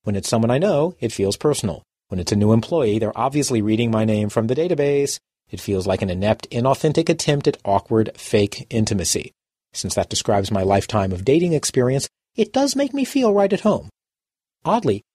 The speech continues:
you can let someone know you'll be impersonal right up front. Say, "I'll be here for you, but sometimes I have many people I have to take care of, so in order to get back to you quickly,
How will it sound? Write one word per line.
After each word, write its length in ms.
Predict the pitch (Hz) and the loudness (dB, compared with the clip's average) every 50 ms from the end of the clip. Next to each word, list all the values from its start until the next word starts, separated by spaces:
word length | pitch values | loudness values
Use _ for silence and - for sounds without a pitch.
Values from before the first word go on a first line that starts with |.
| _ _ _ - | _ _ _ 0
you 120 | 180 185 | 0 0
can 160 | - 185 170 | 2 2 2
let 160 | 208 233 226 | 0 0 0
someone 240 | - 233 220 196 180 | 2 2 2 4 4
know 120 | 170 175 175 | 4 4 4
you'll 140 | 170 165 | 4 2
be 140 | 143 151 143 | 2 2 0
impersonal 640 | 139 135 - - 180 180 - - 131 113 107 110 - _ - | 0 0 0 0 -2 -2 0 0 0 0 0 0 -2 _ -4
right 260 | 101 110 120 147 165 | 0 2 2 2 2
up 140 | 151 - - | 0 -2 -2
front. 320 | - 190 - - - - _ _ _ _ _ _ _ _ _ _ | -2 -2 -2 -4 -8 -18 _ _ _ _ _ _ _ _ _ _
Say, 340 | - - - 151 135 131 - - _ _ _ _ _ - | -6 -2 2 2 2 2 0 -2 _ _ _ _ _ -4
"I'll 120 | - 135 135 | -2 -2 0
be 140 | 131 196 202 | 2 0 0
here 200 | - - 107 90 | 0 0 -4 -4
for 260 | - - 92 85 87 | -4 -8 -10 -10 -10
you, 200 | 87 - - - _ _ _ _ _ | -12 -16 -20 -20 _ _ _ _ _
but 140 | - 117 - | -6 -2 0
sometimes 420 | - 180 208 - - 233 226 214 - | 0 0 0 0 0 0 0 2 2
I 60 | 127 | 0
have 200 | 113 131 107 120 | 0 0 0 0
many 280 | 113 120 143 165 170 | 2 2 4 2 2
people 240 | - 180 170 160 147 | 0 0 0 2 2
I 40 | 131 | 2
have 180 | 113 135 127 - | 2 0 -2 -2
to 80 | - | -4
take 180 | - 120 110 - | -4 -4 -4 -2
care 240 | - 113 107 113 131 | 0 2 2 4 2
of, 160 | 147 - - _ _ _ _ - | 0 -2 -6 _ _ _ _ -6
so 180 | - - 127 | 0 0 0
in 60 | 117 | 0
order 260 | - - 151 165 208 220 | 0 0 0 2 2 2
to 80 | 220 | 0
get 140 | 190 190 - | 0 0 0
back 240 | - 156 147 - - | 0 0 0 -2 -2
to 120 | - 131 | -2 -2
you 60 | 117 | -2
quickly, 420 | 110 - - 151 - - 98 95 | 0 0 -2 -2 -2 -2 -4 -4